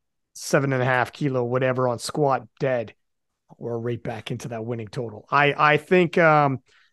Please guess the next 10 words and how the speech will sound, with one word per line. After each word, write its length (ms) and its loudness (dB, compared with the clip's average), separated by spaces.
if 220 6
Heather's 460 4
injured, 460 2
I 120 -4
don't 300 0
know. 260 0
I 60 0
don't 160 2
think 160 0
she's, 300 -4